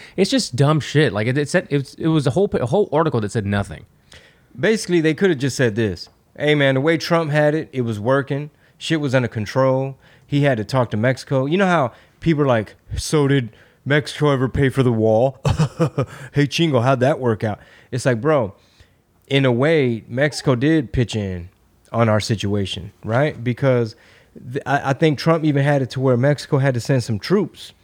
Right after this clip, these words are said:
Speaker 2: I forget how many, but they at least had to put some troops up along the border. And then they had the, uh, Remain in Mexico thing. So now, I wonder if Raza
Speaker 1: Mm-hmm.
Speaker 2: are gonna fucking notice and realize, like, "Hey, man, they're kinda forcing Biden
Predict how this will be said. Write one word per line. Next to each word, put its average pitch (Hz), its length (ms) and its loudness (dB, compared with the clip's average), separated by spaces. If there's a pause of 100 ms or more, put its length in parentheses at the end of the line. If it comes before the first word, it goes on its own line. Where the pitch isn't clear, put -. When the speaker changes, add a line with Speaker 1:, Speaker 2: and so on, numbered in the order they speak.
(200)
Speaker 2:
I 117 80 -6
forget 139 240 0
how 127 140 4
many, 135 340 2 (320)
but 117 120 0
they 156 120 2
at 151 140 2
least 175 180 2
had 156 120 4
to 123 40 -6
put 143 200 2
some 123 120 -2
troops 165 320 0
up 123 200 -6
along 135 260 0
the 113 40 2
border. 156 520 0 (480)
And 131 160 0
then 135 140 2
they 131 100 4
had 139 240 2
the, 127 180 2
uh, 117 80 4
Remain 123 340 0
in 117 80 0
Mexico 131 400 -2
thing. 113 360 -8 (420)
So 139 220 -4
now, 127 640 -2 (1080)
I 127 80 0
wonder 156 400 0
if - 60 -6 (520)
Raza 123 580 0 (120)
Speaker 1:
Mm-hmm. 113 380 -2
Speaker 2:
are 135 120 0
gonna 131 200 0
fucking 120 360 0
notice 123 540 0 (400)
and 117 200 -2
realize, 113 560 0
like, 110 140 -2
"Hey, 143 220 2
man, 127 420 0
they're 127 140 0
kinda 151 260 0
forcing 123 580 -2
Biden 104 520 -2